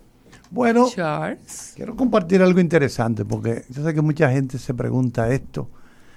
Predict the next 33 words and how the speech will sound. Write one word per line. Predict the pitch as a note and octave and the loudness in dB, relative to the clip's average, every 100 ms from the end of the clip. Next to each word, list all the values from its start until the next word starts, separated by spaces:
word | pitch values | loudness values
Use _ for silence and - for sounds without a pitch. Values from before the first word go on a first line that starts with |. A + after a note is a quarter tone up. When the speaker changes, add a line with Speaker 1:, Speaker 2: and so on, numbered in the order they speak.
| _ - - C3 C#3 | _ -20 -6 2 4
Speaker 1:
Netflix, | F#3+ - C#3 D#3 D#3 - - - - - - - - _ | 4 4 4 4 4 -6 -10 -8 -4 -2 -4 -6 -14 _
bueno, | C3 A#2 - | 2 2 0
que | G#2+ | -4
por | A2+ G#2 | -4 -4
cierto, | C3+ C3+ A#2+ A2 | -2 0 2 2
anoche | A2+ A#2+ A#2+ D3 | 4 2 2 0
colgaron | D3 B2 A#2+ B2+ B2+ A#2+ G#2+ | 4 4 4 2 2 2 2
ya, | A#2+ A#2 G#2 - _ _ _ _ _ _ - - | 2 0 -4 -12 _ _ _ _ _ _ -20 -4
día | A#2 C3+ | 4 6
veintiocho, | B2+ A#2+ A2+ - A2+ C3 A#2+ - A2 G2+ - - | 8 6 4 2 6 6 6 2 -6 -6 -8 -2
la | A2+ A2+ G#2+ G#2 | 0 2 0 -2
serie, | - - C#3 C#3 C#3 C#3 C3+ B2+ A#2+ - _ - _ _ - | -4 2 6 8 8 8 10 10 6 2 _ -20 _ _ 2
lo | B2 | 6
que | D3 | 6
se | C#3 | 6
llama | C#3+ G3+ G3+ | 6 6 6
una | G#3 A3+ | 6 6
serie | - F#3 F#3 G3+ G#3 | 6 6 8 4 2
limitada, | - D#3+ D#3+ C#3+ C3 - A#2 F#2+ - | 2 4 6 6 2 0 -2 -2 -4
es | B2+ D3+ | 0 2
decir, | D#3+ - C3+ B2+ C#3+ - - - - _ | 2 2 4 4 2 -8 -20 -20 -20 _
que | - | 8
es | D#3 | 10
una | F#3 F#3+ | 10 8
serie | - D#3+ D#3 D#3 | 8 8 8 6
que | - C3+ | 4 4
no | C3 D3 | 4 2
tendría | - C#3+ C3 C3+ C#3+ B2+ | 2 4 6 6 4 4
segundas | - B2 A2+ C3 B2+ A#2+ A2+ - | 0 -2 0 2 2 0 0 -4
temporadas, | B2 G#2+ A#2 C#3 D#3 D3+ C3+ B2+ | -6 -4 -2 4 6 6 6 2
Speaker 2:
Ujú. | C3+ | 0
Speaker 1:
esa | C3+ D#3 | -2 -4
cosa, | B2+ - | -6 -6